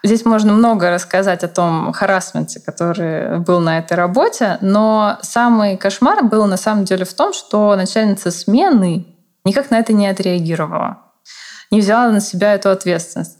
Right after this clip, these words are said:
А мы всегда всё-таки регрессируем, особенно в сложных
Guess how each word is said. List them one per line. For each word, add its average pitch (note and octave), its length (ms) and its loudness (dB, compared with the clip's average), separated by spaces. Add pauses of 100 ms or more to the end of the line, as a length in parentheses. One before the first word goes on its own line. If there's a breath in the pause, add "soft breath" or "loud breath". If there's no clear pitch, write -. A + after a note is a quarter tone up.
(320 loud breath)
А F3 120 0
мы A#3+ 640 4
всегда G#3+ 520 -2
всё-таки F#3+ 600 -4
регрессируем, F#3+ 960 0
особенно F3 400 -2
в - 20 -4
сложных F3+ 520 0